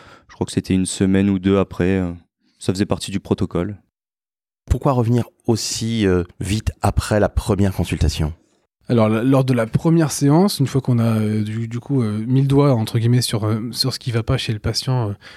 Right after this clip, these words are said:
Speaker 3: en tout cas son symptôme, on met en place un plan de traitement qui dépend, euh, beaucoup du patient et de ce pourquoi il vient. Le plan de traitement qu'on avait mis en place avec Clément, c'était de se dire qu'on allait se voir trois fois de manière assez rapprochée. Donc, euh, une première fois, une fois deux semaines après, comme disait Clément, puis une troisième fois, euh,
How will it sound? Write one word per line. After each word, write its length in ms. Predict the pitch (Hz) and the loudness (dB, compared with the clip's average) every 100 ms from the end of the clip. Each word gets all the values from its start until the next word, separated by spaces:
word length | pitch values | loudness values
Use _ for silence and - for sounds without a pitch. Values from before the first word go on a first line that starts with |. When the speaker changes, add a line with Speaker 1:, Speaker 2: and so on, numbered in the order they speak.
| - | -14
Speaker 3:
en 60 | 107 | -12
tout 140 | - | -8
cas 120 | - 117 | -4 -2
son 140 | 117 | -2
symptôme, 500 | 104 113 110 151 175 - - - - - | -2 -2 2 2 2 -2 -16 -20 -4 4
on 60 | |
met 100 | 135 | 4
en 80 | 131 | 4
place 180 | 160 - | 2 0
un 80 | 117 | 2
plan 140 | 139 | 2
de 60 | 135 | 2
traitement 420 | 139 147 165 190 _ _ _ - - | 2 4 2 0 _ _ _ -16 -10
qui 240 | - 113 | -4 -2
dépend, 480 | 113 113 131 127 104 | 0 0 0 0 -2
euh, 40 | |
beaucoup 280 | 95 107 127 | -4 -4 -4
du 120 | 104 | -4
patient 340 | - 101 135 113 | -4 -4 -2 -2
et 60 | |
de 80 | 101 | -2
ce 120 | - | -4
pourquoi 260 | 117 - 120 | -6 -4 -2
il 80 | 104 | 0
vient. 220 | 127 202 - _ _ _ | 0 0 -6 _ _ _
Le 160 | 127 123 | 0 2
plan 140 | 127 | 4
de 40 | 139 | 2
traitement 280 | 139 131 151 | 2 2 2
qu'on 140 | 143 | 4
avait 140 | 120 | 4
mis 100 | 123 | 4
en 100 | 127 | 4
place 200 | 117 139 | 2 0
avec 160 | 120 113 | 0 0
Clément, 340 | - 117 143 | 0 0 2
c'était 440 | 175 117 - 127 123 | 0 -4 -4 -2 -2
de 100 | 113 | -2
se 120 | - | -4
dire 180 | 127 135 | -4 -4
qu'on 160 | - 120 | -2 0
allait 160 | 117 | 0
se 100 | 117 | -2
voir 220 | - 135 - _ _ | -2 -2 -4 _ _
trois 240 | - 160 | -2 0
fois 400 | 135 - 147 156 - - - - - | 0 0 2 2 -2 -16 -20 -20 -2
de 80 | 120 | 2
manière 280 | 123 123 | 4 2
assez 240 | 131 139 151 | 0 0 2
rapprochée. 600 | 135 - 123 - 156 220 _ - | 2 2 0 2 2 0 _ -8
Donc, 200 | 110 - | -6 -2
euh, 240 | 107 104 - - - - | 0 0 -4 -14 -20 -4
une 80 | 113 | -2
première 340 | - 113 107 | 0 2 2
fois, 300 | - 135 131 | 2 2 4
une 100 | 127 | 4
fois 300 | 113 135 127 | 2 2 2
deux 80 | 117 | 2
semaines 200 | 113 120 | 0 0
après, 260 | 110 - 127 | 0 0 -2
comme 180 | 117 113 | 0 0
disait 180 | 110 | 0
Clément, 300 | 113 113 120 | 0 2 2
puis 120 | 127 117 | 2 0
une 220 | 110 113 | 0 -2
troisième 400 | - 123 113 113 | -2 0 0 -2
fois, 240 | - 123 | -2 -2
euh, 120 | 120 | -2